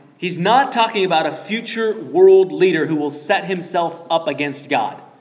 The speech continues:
a la Revelation. That's not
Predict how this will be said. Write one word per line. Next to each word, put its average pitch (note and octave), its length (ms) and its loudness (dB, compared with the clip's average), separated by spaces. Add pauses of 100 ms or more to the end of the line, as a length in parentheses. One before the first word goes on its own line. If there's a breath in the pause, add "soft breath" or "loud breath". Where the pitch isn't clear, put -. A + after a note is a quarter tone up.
(340)
a C3 100 -2
la B2 240 0
Revelation. A2+ 640 -8 (480 soft breath)
That's D3 240 -4
not D#3+ 640 -2